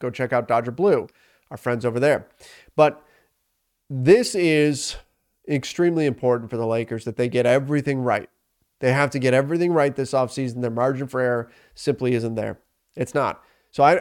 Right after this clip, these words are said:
I don't look at this as a blessing in disguise necessarily. Those guys are home resting right now. Does it help a little bit? Maybe. Maybe that's a little bit of a silver lining, but I'm still reaching there.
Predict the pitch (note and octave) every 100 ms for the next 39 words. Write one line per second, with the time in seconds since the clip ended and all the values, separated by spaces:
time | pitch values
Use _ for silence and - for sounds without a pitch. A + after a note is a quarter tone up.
0 | F3 G#3+ G#3 G3+ F#3+ F3 D3+ C3 B2+ C#3+
1 | C#3+ D3+ C#3+ A#2+ - C#3+ C#3+ D3+ C#3+ D3
2 | D3 D3+ D3+ D3 C#3+ C#3 C3 B2 C3+ B2
3 | A#2+ B2+ B2+ B2 B2+ C#3+ C#3 C3+ C#3 C#3
4 | C#3 C3 _ _ - B2+ A#2+ C#3+ D3+ D#3+
5 | E3 D#3 F3 F3 B2+ B2+ C#3+ F3 A3 B3
6 | A#3+ - _ E3+ D3 G3 G#3+ A3+ G3 F3
7 | D3 C#3+ E3 F3 F3 E3 F3+ F3 E3+ D#3+
8 | E3 E3+ C3+ A2+ - _ _ _ _ _
9 | _ B2 - C#3+ A#2 B2 A#2+ A2 G#2 G2